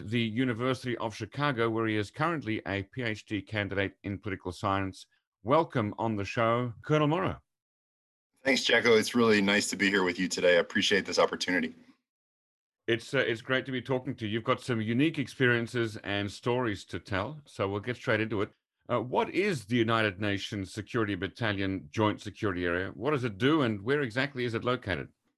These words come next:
Speaker 2: Yeah, so to, to start with the basics, uh, first I just need to say that the,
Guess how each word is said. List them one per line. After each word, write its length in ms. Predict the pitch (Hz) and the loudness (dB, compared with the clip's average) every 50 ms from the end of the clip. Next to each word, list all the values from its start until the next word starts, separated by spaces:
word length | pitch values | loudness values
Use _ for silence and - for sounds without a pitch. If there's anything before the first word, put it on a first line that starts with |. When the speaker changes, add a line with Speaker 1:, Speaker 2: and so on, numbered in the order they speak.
| _ _ _ _ - | _ _ _ _ 0
Speaker 2:
Yeah, 280 | 92 107 113 120 107 | 2 4 6 6 6
so 380 | 92 - - 123 117 113 110 107 107 - - - - | 4 4 4 4 4 6 4 4 2 -2 -14 -10 0
to, 240 | - 123 113 101 85 | 2 4 4 4 2
to 140 | - 110 | 0 -2
start 300 | 101 - - 123 127 123 | -2 2 4 6 6 6
with 100 | 113 110 | 4 4
the 60 | 110 92 | 0 2
basics, 560 | 78 98 104 110 - - 101 87 - - 107 | 4 4 4 4 4 2 2 0 2 0 0
uh, 240 | 95 95 98 101 - | 2 4 4 4 4
first 300 | - - 139 139 131 - | 2 4 4 4 6 6
I 60 | 131 120 | 4 4
just 300 | 113 110 - - - - | 4 0 -2 -6 -8 -8
need 280 | 98 110 113 120 113 | -2 2 2 4 4
to 80 | 101 101 | 2 2
say 240 | - - 110 107 104 | 4 6 6 6 8
that 180 | 101 95 87 - _ _ _ - | 8 6 6 4 _ _ _ 0
the, 240 | - 110 104 104 - | 4 6 6 6 4